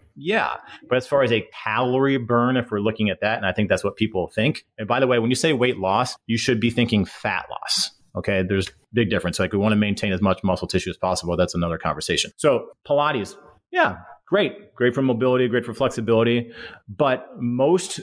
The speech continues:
general terms of Pilates, so you Pilates people and you yogis out there, don't, like, g-, h-, send me hate mail. You're not just gonna, you're not gonna be burning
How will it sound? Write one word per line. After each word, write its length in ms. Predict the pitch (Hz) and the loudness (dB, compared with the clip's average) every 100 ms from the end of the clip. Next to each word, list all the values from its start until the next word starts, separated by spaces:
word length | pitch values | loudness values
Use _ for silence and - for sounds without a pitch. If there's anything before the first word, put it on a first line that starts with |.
| 120 | -8
general 460 | 101 123 131 165 | -2 0 2 2
terms 260 | 175 175 170 | 2 0 0
of 80 | 180 | 0
Pilates, 380 | 139 120 117 120 | 0 2 0 0
so 140 | 120 | 0
you 160 | 110 110 | 2 -2
Pilates 440 | 117 120 113 113 | 0 0 2 0
people 240 | 123 120 | -2 0
and 80 | 117 | 2
you 60 | 107 | 2
yogis 320 | 104 107 101 | 2 0 0
out 140 | 104 | 0
there, 80 | 104 | 0
don't, 160 | 110 113 | -2 -2
like, 180 | 104 - | -4 -4
g-, 180 | 104 101 - | -4 -4 -4
h-, 200 | 101 92 | -6 -4
send 160 | - 127 | -2 -2
me 80 | 147 | 0
hate 220 | 139 113 | 0 0
mail. 340 | 101 139 - _ | 0 0 -2 _
You're 100 | 139 | -6
not 200 | 139 160 | -2 0
just 140 | 160 135 | 0 -2
gonna, 120 | 151 | -2
you're 80 | 151 | 0
not 100 | 151 | 0
gonna 140 | 143 | 0
be 40 | 139 | 2
burning 340 | 139 131 | 2 2